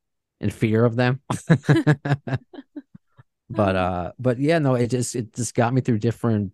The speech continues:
Speaker 1: points. And, and now I just, I don't know, I, I just, uh, I really just enjoy the, the creativity,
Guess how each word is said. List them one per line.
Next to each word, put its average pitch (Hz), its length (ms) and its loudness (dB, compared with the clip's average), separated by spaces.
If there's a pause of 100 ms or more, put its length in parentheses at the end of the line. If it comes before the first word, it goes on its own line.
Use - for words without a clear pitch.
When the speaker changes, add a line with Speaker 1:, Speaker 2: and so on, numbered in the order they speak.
Speaker 1:
points. 117 680 -4
And, 107 140 -8
and 123 180 -4
now 180 240 0
I 220 100 2
just, 190 280 -4
I 214 80 -2
don't 226 100 -4
know, 147 140 0
I, 120 240 0
I 127 100 -2
just, 135 320 -6
uh, 139 280 0 (1300)
I 131 80 -6
really 147 460 2
just 139 320 -6
enjoy 127 460 2
the, 120 400 0
the 110 100 -10
creativity, 123 840 -2